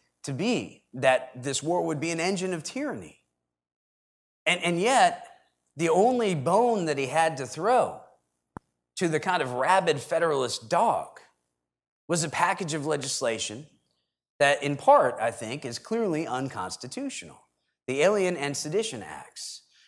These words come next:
right? The Sedition Act, you know, just, just seven years after the First Amendment's ratification, which begins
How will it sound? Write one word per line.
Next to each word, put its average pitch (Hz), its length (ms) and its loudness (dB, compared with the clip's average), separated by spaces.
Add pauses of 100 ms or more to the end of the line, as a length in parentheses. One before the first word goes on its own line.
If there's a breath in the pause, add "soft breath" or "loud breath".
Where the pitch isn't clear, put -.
(100)
right? 160 140 0
The 143 100 -6
Sedition 143 560 0
Act, - 560 -10 (880)
you 180 40 -4
know, 139 120 0
just, - 360 -2
just - 220 0
seven 277 260 6
years 233 440 2
after 131 420 4
the 117 80 -6
First 170 340 -2
Amendment's 139 440 -4
ratification, 117 840 -2
which 135 180 -4
begins 247 720 2